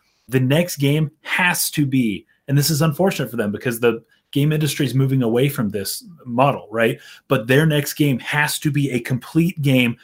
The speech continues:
from the beginning, like, straight up. Otherwise, I don't know how many people will buy it.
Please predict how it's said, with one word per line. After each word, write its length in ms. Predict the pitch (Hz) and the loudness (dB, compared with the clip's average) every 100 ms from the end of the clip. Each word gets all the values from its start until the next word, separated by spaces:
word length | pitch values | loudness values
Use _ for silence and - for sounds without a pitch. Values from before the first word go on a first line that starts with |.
| _ | _
from 300 | - - 151 | -4 2 2
the 80 | 156 | 2
beginning, 560 | 139 123 117 113 110 - _ _ | 0 0 0 0 -2 -8 _ _
like, 260 | 131 120 110 | 0 0 0
straight 400 | - - 139 117 | -6 0 0 0
up. 200 | 95 _ _ _ _ | -4 _ _ _ _
Otherwise, 720 | 131 143 139 139 135 131 - _ _ _ _ _ | 4 6 6 6 6 2 -2 _ _ _ _ _
I 140 | 139 | 0
don't 260 | 143 143 143 | 2 2 0
know 540 | 135 127 120 113 110 _ _ _ _ _ _ _ _ - | 2 2 2 0 -4 _ _ _ _ _ _ _ _ -12
how 140 | - | -6
many 340 | 127 123 117 113 _ | -2 -2 -4 -8 _
people 300 | - 120 117 | -10 -8 -6
will 160 | 110 107 | -4 -4
buy 220 | 104 110 | -2 -4
it. 220 | 87 - | -8 -18